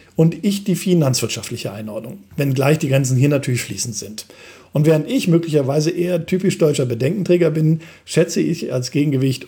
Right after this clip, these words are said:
umso mehr die grundsätzliche Zuversicht von Herrn Doktor Dennison, was das Vertrauen in zukünftige Entwicklungen angeht. Als Einstieg in unseren gemeinsamen Austausch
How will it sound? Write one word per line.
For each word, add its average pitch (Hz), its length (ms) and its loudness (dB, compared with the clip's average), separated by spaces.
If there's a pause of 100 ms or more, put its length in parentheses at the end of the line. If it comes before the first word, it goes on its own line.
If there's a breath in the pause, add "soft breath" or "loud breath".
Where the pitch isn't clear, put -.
umso 202 280 2
mehr 143 300 -2
die 131 200 -2
grundsätzliche 160 600 2
Zuversicht 131 540 0
von 127 180 0
Herrn 120 100 0
Doktor 113 220 -4
Dennison, 180 640 2 (320 loud breath)
was 170 180 -2
das - 140 -2
Vertrauen 165 520 0
in 147 180 -2
zukünftige 160 500 0
Entwicklungen 131 380 -2
angeht. - 440 -16 (840 soft breath)
Als 143 300 -2
Einstieg 165 420 0
in 117 140 -4
unseren 123 280 2
gemeinsamen 139 520 2
Austausch 180 500 0